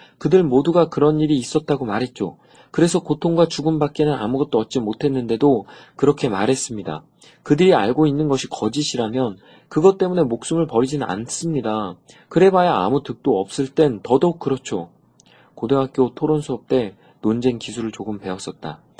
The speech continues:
질 것이 뻔한 논쟁에서 손을 떼는 적절한 시점 같은 것. 나는 티라-, 티라미슈를 조금 떠먹으며 잠깐 고민했다. 죽은 줄 알았던 예수가 사실은 안 죽었었나 보죠.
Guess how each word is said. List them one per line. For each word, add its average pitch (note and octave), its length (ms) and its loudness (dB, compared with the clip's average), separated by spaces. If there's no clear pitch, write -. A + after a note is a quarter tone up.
질 B2 160 -4
것이 - 300 0
뻔한 D3 320 2
논쟁에서 A#2 540 -6
손을 D3 420 -4
떼는 C3+ 320 -4
적절한 A2 440 -6
시점 B2+ 420 -6
같은 F#2 360 -12
것. D#2+ 160 -10
나는 A#2+ 360 -2
티라-, D3+ 420 2
티라미슈를 C3+ 520 -4
조금 A2+ 300 -8
떠먹으며 A#2+ 520 -6
잠깐 G#2 680 -8
고민했다. G2+ 640 -10
죽은 E3 300 0
줄 F3 160 2
알았던 B2+ 400 0
예수가 B2 300 0
사실은 D3+ 400 -4
안 G2+ 200 -2
죽었었나 B2+ 480 -4
보죠. G2 360 -6